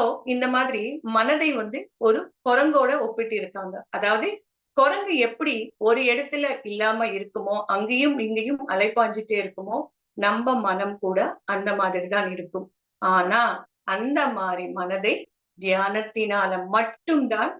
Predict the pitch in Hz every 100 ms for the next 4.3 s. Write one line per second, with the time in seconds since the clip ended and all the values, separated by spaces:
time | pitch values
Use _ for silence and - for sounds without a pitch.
0 | - 220 220 220 202 185 196 180 180 185
1 | 180 _ _ - 233 294 320 247 233 294
2 | - - 220 254 302 311 302 285 240 214
3 | 190 208 233 349 - 190 233 - 202 208
4 | 233 226 233